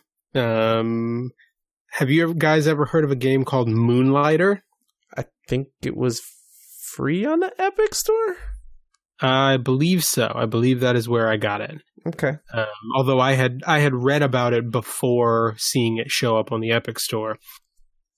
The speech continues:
Speaker 1: So you guys have played enough R P Gs to know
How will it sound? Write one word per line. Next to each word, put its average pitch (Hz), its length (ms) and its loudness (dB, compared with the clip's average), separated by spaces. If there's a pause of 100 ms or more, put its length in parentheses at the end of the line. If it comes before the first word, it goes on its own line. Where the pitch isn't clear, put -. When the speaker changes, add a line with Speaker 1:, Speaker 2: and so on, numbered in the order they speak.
(180)
Speaker 1:
So 139 320 0
you 180 120 -4
guys 208 180 2
have 151 160 0
played 135 480 2 (340)
enough 127 440 2
R 135 180 4
P 143 160 0
Gs 120 460 0
to - 140 -2
know 117 360 2